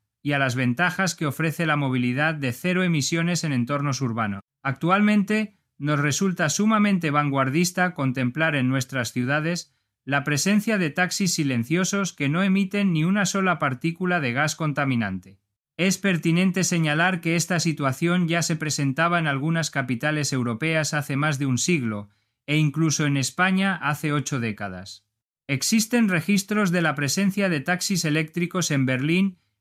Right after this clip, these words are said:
en mil ochocientos ochenta y nueve, específicamente un carruaje de caballos propulsado por un motor eléctrico que era utilizado por los clientes del Hotel Kaiser.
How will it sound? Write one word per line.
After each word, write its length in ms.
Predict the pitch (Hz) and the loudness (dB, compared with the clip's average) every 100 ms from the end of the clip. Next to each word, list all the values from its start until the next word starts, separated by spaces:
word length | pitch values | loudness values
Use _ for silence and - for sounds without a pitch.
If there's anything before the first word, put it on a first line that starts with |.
| - | -4
en 200 | 131 143 | 0 2
mil 180 | 202 208 | 2 2
ochocientos 680 | 190 143 165 180 180 185 143 | 0 -2 0 0 0 -2 -2
ochenta 480 | 131 160 156 160 | -2 0 0 0
y 60 | 139 | 2
nueve, 460 | 123 113 104 101 - _ _ _ _ - | 2 0 -2 -8 -16 _ _ _ _ -8
específicamente 1080 | 127 147 143 180 196 202 196 208 202 220 185 | -4 -2 0 0 0 2 2 2 0 -2 -2
un 180 | 180 196 | 0 2
carruaje 560 | 196 170 175 180 202 | 2 2 2 0 0
de 120 | 170 147 | -2 0
caballos 500 | 143 156 175 190 - | 0 0 0 -2 -2
propulsado 680 | 156 131 135 - 170 175 | -4 -2 -2 0 0 0
por 160 | 147 143 | -2 0
un 120 | 175 | 2
motor 320 | 170 156 160 | 0 0 0
eléctrico 720 | 143 156 156 165 170 - 190 160 | 2 0 -2 -4 -4 -2 -4 -2
que 180 | 143 | 0
era 140 | 151 170 | 0 0
utilizado 600 | 160 143 123 156 165 160 | 0 0 0 0 0 0
por 160 | 151 | -2
los 160 | 135 120 | -2 -4
clientes 540 | 131 135 151 151 165 | -2 0 0 -2 -2
del 160 | 135 117 | -2 -2
Hotel 300 | 110 147 127 | -2 -4 -2
Kaiser. 500 | 117 101 - 98 | -2 -2 -6 -10